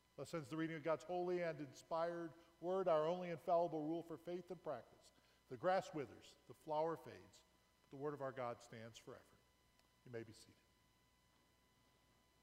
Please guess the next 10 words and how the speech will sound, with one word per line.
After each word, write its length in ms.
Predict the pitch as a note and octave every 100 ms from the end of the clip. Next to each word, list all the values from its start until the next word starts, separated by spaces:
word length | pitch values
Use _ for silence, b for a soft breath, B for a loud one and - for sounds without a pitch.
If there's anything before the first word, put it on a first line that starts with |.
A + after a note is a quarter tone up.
| - - _ _ _ _ _ _ _ _ _ _ _ - _
Would 100 | A#2+
you 60 | C3
pray 240 | G3 F#3+
with 180 | F#3 E3
me 60 | F#3
once 200 | F3 F3+ -
more? 160 | F#3 F3+ - - _ _ _ _ _ _ _ _ _ _ _ b b b b b
Our 60 | D3+
Heavenly 200 | F#3 F#3
Father, 500 | - F3+ F3+ E3 D3+